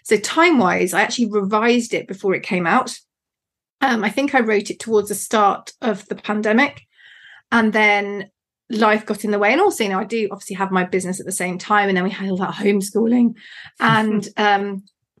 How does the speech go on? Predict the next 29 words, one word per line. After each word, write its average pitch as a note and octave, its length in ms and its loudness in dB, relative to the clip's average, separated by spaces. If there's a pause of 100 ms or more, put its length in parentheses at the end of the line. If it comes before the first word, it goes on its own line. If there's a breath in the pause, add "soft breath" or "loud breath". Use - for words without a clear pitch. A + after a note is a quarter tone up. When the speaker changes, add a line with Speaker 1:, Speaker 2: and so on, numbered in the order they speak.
Speaker 1:
just E4+ 180 0
other B3 160 6
things A3 380 2
that G3 160 -4
jump A#3+ 260 2
in G#3+ 180 0
the G#3+ 100 -2
way. F#3+ 260 0
So F#3+ 160 -6
it A3 220 -2
did A#3+ 260 -4
very B3 180 2
much G#3+ 200 -6
go G#3+ 80 -4
on G#3 80 -4
the G3+ 60 -8
back G#3 280 0
burner F#3 420 0
to - 120 -16
the A#3 80 -10
point G#3+ 220 0
that G3 100 0
I - 20 0
then G#3 180 0
revised G#3+ 560 2
all G#3 120 2
the G3 60 -2
stats - 520 0
and F#3+ 240 -4